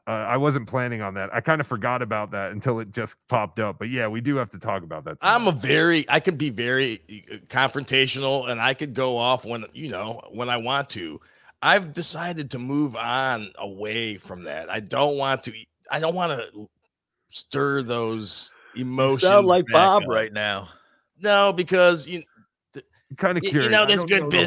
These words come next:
Speaker 2: business, you
Speaker 1: story.
Speaker 2: know, working with these guys, you know, we, we can all make money. You know what I
Speaker 1: Yeah.
Speaker 2: mean? It's just, it's, you know, I'm sitting on the fence now, you know, it's, uh, it's, it's stupid of me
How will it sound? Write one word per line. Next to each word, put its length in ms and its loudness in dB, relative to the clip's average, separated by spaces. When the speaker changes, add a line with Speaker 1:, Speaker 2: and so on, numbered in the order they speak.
Speaker 2:
business, 200 0
you 40 -2
Speaker 1:
story. 140 -2
Speaker 2:
know, 100 2
working 320 -2
with 140 -4
these 180 -4
guys, 340 0
you 80 -12
know, 140 0
we, 240 -4
we 160 -6
can 120 -4
all 160 2
make 260 -2
money. 280 -6
You 60 -10
know 100 -2
what 100 0
I 40 0
Speaker 1:
Yeah. 80 -6
Speaker 2:
mean? 260 -4
It's 180 -6
just, 220 -6
it's, 220 -10
you 160 -12
know, 120 -2
I'm 120 -2
sitting 240 -6
on 120 0
the 60 -10
fence 380 -6
now, 220 -6
you 160 -10
know, 240 -6
it's, 180 -10
uh, 240 -2
it's, 200 -8
it's 140 -10
stupid 400 -6
of 120 -10
me 180 -14